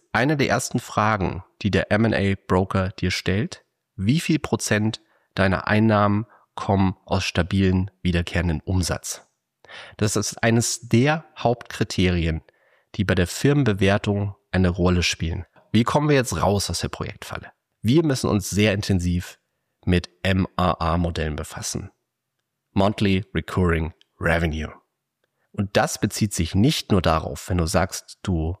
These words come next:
machst Managed Service Dienstleistungen. Du kannst eigentlich fast alles, auch normale I-T-Dienstleistungen, die du vielleicht heute auf Stundenbasis abrechnest, in ein M A R-Modell umbauen, indem du deine Dienstleistung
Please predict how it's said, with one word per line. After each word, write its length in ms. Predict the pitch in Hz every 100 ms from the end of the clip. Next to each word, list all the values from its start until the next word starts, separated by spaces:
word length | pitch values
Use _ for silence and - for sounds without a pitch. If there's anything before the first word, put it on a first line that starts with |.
| _
machst 420 | 87 80 - -
Managed 280 | 90 85 80
Service 400 | - 117 127 -
Dienstleistungen. 800 | 92 85 - 78 - - - 82
Du 80 | 90
kannst 440 | - 151 175 -
eigentlich 400 | 101 98 98 -
fast 460 | - 123 - - -
alles, 600 | - 82 110 - - _ _ _ _ _
auch 280 | 101 98 - _ _
normale 420 | 87 82 82 104 117
I-T-Dienstleistungen, 1120 | 87 - 92 110 117 - 110 117 - 123 143 -
die 80 | -
du 80 | 117
vielleicht 300 | - - -
heute 240 | 80 85
auf 100 | 80
Stundenbasis 720 | - 101 110 117 98 104 110 -
abrechnest, 680 | 101 - 107 113 107 - - _ _ _ -
in 240 | 95 90
ein 300 | - 82 80 - _
M 200 | 104 101
A 140 | - 90
R-Modell 800 | 85 82 90 - - 95 82 78
umbauen, 560 | 85 82 87 90 147 -
indem 400 | - 92 90 92
du 240 | 90 87 87 - -
deine 220 | 85 85
Dienstleistung 880 | 92 92 - 92 95 - 92 92